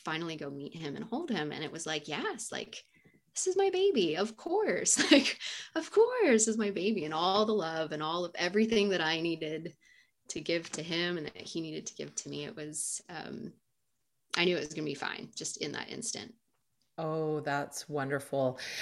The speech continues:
Speaker 2: I, I mean, I know, like, I'm sure you've heard many people who've had terrible, uh, diagnosis stories. And, uh, you know, I can't imagine it's any different there as it is here or in the States. Like,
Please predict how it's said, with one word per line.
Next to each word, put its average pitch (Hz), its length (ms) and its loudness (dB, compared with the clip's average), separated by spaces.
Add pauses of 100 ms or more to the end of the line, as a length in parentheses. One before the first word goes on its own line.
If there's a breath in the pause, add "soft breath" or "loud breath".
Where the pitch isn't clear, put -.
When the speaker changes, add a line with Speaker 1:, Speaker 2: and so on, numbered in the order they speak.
(300 loud breath)
Speaker 2:
I, - 460 0
I 180 40 8
mean, 175 440 4
I 175 160 6
know, 185 520 6 (920)
like, 170 320 2 (120)
I'm 165 260 2
sure 180 260 4
you've 156 260 4
heard 143 380 2 (600)
many 156 580 4
people 147 520 2
who've 147 220 -2
had 135 240 2
terrible, 131 720 0 (720 loud breath)
uh, - 100 -12 (300)
diagnosis 143 640 4
stories. 131 720 4
And, 127 380 -4 (640 loud breath)
uh, - 40 0
you 160 240 2
know, 147 60 6
I 147 100 6
can't 170 300 2
imagine 147 420 2
it's 139 160 -2
any 151 200 0
different 143 400 -2
there 135 400 4
as 131 140 0
it 139 100 -2
is 131 220 -2
here 139 260 0
or 131 160 2
in 127 100 -2
the 127 80 -4
States. - 640 0
Like, 143 160 0